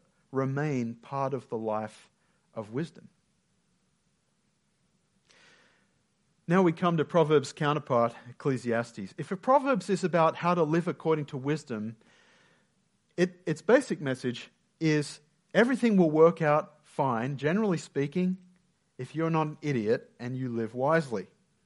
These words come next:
Then you have the book of Job within the wisdom literature of Israel, which says, "But life's not quite as simple as that, is it? We have unexplained suffering,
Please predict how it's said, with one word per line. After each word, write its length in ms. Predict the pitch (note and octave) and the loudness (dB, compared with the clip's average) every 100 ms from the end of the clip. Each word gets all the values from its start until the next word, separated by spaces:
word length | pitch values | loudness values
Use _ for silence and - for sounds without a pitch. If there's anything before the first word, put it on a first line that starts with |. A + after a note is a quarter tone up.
| _ _ _ _ _ _ _ _ _ - _ | _ _ _ _ _ _ _ _ _ -20 _
Then 120 | C#4 D#4+ | -2 2
you 100 | C#4 | 2
have 140 | A#3+ | 4
the 80 | G3+ | 4
book 220 | F#3+ G#3 | 6 4
of 140 | F#3+ | 4
Job 400 | C3+ G#3 A#3+ G#3 | 2 4 4 4
within 260 | D3 C#3+ D3 | 0 -2 -2
the 60 | C3 | -2
wisdom 340 | C3+ - C#3 | -2 -4 -4
literature 320 | C3 B2+ - | -4 -6 -8
of 100 | A#2 | -6
Israel, 360 | A#2+ C#3 C3+ C#3 | -6 0 2 2
which 180 | C3 - | -2 -2
says, 340 | D#3 C#3 C3+ | 0 2 0
"But 260 | - F#3 F#3 | 0 -2 2
life's 340 | G3+ A#3 - | 2 0 -2
not 180 | G#3+ F#3+ | -6 -4
quite 240 | - F#3+ | -2 0
as 100 | F3+ | -2
simple 360 | - F#3+ F#3 D3+ | -2 -4 0 -2
as 120 | B2 | 0
that, 220 | B2+ D3 | 0 0
is 140 | E3+ B2+ | 0 -4
it? 200 | G#2 - _ _ _ _ _ _ _ _ | -6 -10 _ _ _ _ _ _ _ _
We 140 | A#2 | -8
have 240 | B2+ B2 B2 | 0 0 0
unexplained 640 | C#3+ C#3 - D3 C#3+ D3 | -2 -4 -8 -8 -6 -6
suffering, 500 | - C3+ - D#3 A#3 | -2 -4 -4 -10 -10